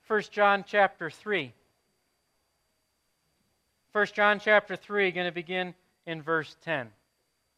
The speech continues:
"By this it is evident who are the children of God and who are the children of devil. Whoever does not practice righteousness is not of God, nor is the one who does not love his brother.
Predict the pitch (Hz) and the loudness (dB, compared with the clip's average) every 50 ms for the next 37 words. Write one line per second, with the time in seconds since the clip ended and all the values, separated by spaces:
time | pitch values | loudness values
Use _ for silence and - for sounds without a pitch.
0 | _ _ _ _ _ _ _ _ _ _ _ _ _ _ _ _ _ _ _ _ | _ _ _ _ _ _ _ _ _ _ _ _ _ _ _ _ _ _ _ _
1 | _ _ _ _ _ _ _ 190 190 196 185 170 214 226 220 - 233 220 214 180 | _ _ _ _ _ _ _ 6 6 6 6 4 2 0 0 0 -2 -2 -2 0
2 | 208 208 220 220 226 214 202 185 170 - 196 190 202 202 196 180 175 - - 202 | 4 4 4 4 4 0 -2 -2 -4 -6 -4 0 0 0 0 0 -4 -8 -4 -4
3 | 196 202 196 202 190 185 165 - - 196 202 180 165 151 156 - - _ _ _ | -2 -2 -2 -4 -6 -6 -6 -2 2 4 6 6 6 6 4 0 -4 _ _ _
4 | _ - 175 160 170 185 185 180 165 165 - - 190 185 180 180 170 165 147 143 | _ -12 -10 -6 -2 0 2 2 0 -2 -4 -4 -4 -4 -2 -4 -6 -8 -4 0
5 | 170 180 175 143 123 120 117 _ _ _ _ _ _ _ _ _ _ _ _ _ | 0 0 0 0 -4 -8 -10 _ _ _ _ _ _ _ _ _ _ _ _ _
6 | - 214 220 226 226 220 202 214 214 190 196 196 185 185 - 196 190 185 185 - | 0 2 4 4 4 4 4 2 0 2 2 2 0 0 2 2 2 2 2 -2
7 | 180 - - 180 175 180 196 196 - 220 196 - - 220 208 - 196 170 151 170 | -8 -12 -2 2 2 2 2 2 -4 -10 -12 -10 -10 -10 -10 -10 -14 -10 -4 0
8 | 170 165 160 156 143 - 180 147 170 160 139 127 123 123 - _ _ _ _ _ | 0 2 2 0 -2 0 4 4 6 6 4 2 0 -4 -8 _ _ _ _ _
9 | _ - 175 196 208 208 202 185 196 196 180 190 196 190 175 180 170 180 180 170 | _ -4 -2 0 2 2 0 0 -2 -4 -2 -2 -2 -2 -4 -4 -2 -2 -2 -2
10 | 156 170 165 170 160 156 156 151 147 156 147 143 _ 180 190 190 165 131 113 110 | 0 -2 -2 0 0 0 -2 -2 -2 -6 -12 -12 _ -2 0 0 0 -2 -6 -10
11 | 113 | -14